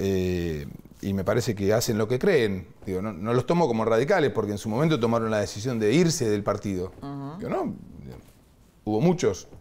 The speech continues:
Speaker 1: radicales
Speaker 2: Sí.
Speaker 1: que, que Carlos Corach fue presidente de la Juventud Radical y <laughs> después de-, decidió hacer su carrera en el peronismo.
Speaker 2: Bueno, el propio Cornejo
Speaker 1: Lo
Speaker 2: fue
Speaker 1: que yo,
Speaker 2: radical K, ¿no?
Speaker 1: lo
Speaker 2: En
Speaker 1: que
Speaker 2: un
Speaker 1: yo sí
Speaker 2: momento.
Speaker 1: creo, no, siempre fue radical, siempre fue radical. Digo, lo que yo creo es que si uno pertenece a un partido, está en un partido,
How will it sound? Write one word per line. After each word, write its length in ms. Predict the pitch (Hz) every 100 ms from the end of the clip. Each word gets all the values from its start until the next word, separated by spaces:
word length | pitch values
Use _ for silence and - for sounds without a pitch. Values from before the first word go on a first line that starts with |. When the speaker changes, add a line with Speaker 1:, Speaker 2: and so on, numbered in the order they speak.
| -
Speaker 1:
radicales 580 | 101 107 107 135 143
Speaker 2:
Sí. 80 | -
Speaker 1:
que, 320 | 139 107 98 92
que 300 | 95 87 85
Carlos 240 | 135 123
Corach 320 | 175 175 135
fue 160 | - 135
presidente 360 | 123 107 131 113
de 60 |
la 40 | -
Juventud 300 | 131 135 147
Radical 440 | 123 120 160 247 107
y 40 |
<laughs> 80 | -
después 380 | 147 - 156 -
de-, 220 | 113 -
decidió 420 | 110 107 - 107 127
hacer 200 | 143 143
su 120 | 113
carrera 320 | 110 131 131
en 80 | 107
el 100 | 104
peronismo. 460 | 113 160 156 104 - - - - -
Speaker 2:
Bueno, 180 | 349
el 100 | 131
propio 320 | - 226 226 -
Cornejo 340 | 139 208 -
Speaker 1:
Lo 60 | 117
Speaker 2:
fue 80 |
Speaker 1:
que 60 | -
yo, 140 | 95 175
Speaker 2:
radical 260 | 139 135
K, 280 | 196 240 190
¿no? 100 | 139
Speaker 1:
lo 60 | 165
Speaker 2:
En 60 | 160
Speaker 1:
que 60 |
Speaker 2:
un 40 | 107
Speaker 1:
yo 100 | 160
sí 40 |
Speaker 2:
momento. 260 | 151 143 143
Speaker 1:
creo, 240 | 160 - - -
no, 140 | 170 113
siempre 280 | - 277 226
fue 140 | -
radical, 600 | 190 147 117 151 156 175 -
siempre 340 | - 170 196
fue 140 | 139
radical. 640 | 139 127 95 135 123 87 -
Digo, 140 | 95
lo 140 | 76 78
que 80 | 90
yo 120 | 131
creo 220 | 151 190
es 80 | 185
que 140 | 123
si 120 | -
uno 180 | 117 123
pertenece 360 | 123 117 131 143
a 20 |
un 40 | 151
partido, 480 | 156 208 254 - -
está 180 | - -
en 80 |
un 60 | 117
partido, 340 | 127 139 190